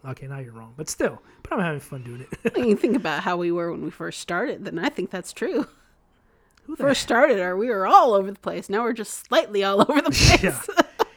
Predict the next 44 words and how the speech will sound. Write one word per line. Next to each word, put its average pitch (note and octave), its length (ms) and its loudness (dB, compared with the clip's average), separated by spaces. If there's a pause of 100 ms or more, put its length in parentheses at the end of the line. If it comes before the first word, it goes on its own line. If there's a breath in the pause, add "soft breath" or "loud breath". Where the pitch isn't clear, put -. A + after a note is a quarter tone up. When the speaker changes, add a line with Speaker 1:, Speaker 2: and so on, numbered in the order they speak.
(120)
Speaker 1:
Now, A3 300 4
now G#3+ 200 6
we D4+ 100 4
get B3 100 6
in A3 80 6
the F#3+ 40 4
ballpark, F3+ 680 4
like, D#3 300 -2
or G3+ 80 6
we're A3 60 4
in A#3+ 40 4
Speaker 2:
Yeah. B3+ 200 8
Speaker 1:
the, A#3 100 2
we're C#4+ 100 8
in B3+ 100 6
the D4 60 4
parking A#3 320 8
lot. E3 260 4
Like, D#3+ 240 2
Speaker 2:
<laughs> - 540 0
Speaker 1:
do G3+ 100 -6
you C#4 40 -2
guys D#4+ 180 0
play D#4+ 200 0
football D#4+ 480 0
here? D#4+ 360 0
Do - 520 -18
you F#3+ 40 -6
play D#4 200 2
any D4 120 2
sport? C#4+ 320 -4
Is G#3 80 0
there E4 120 0
grass F#3 480 4
on A3 100 -2
the A3 60 -4
field? G#3+ 180 -2
That's G#3+ 140 -4
all F#3+ 80 -8
I C#3+ 40 -4
give B3 160 6
a - 20 -2
shit C3 200 -12
about. B2+ 180 -18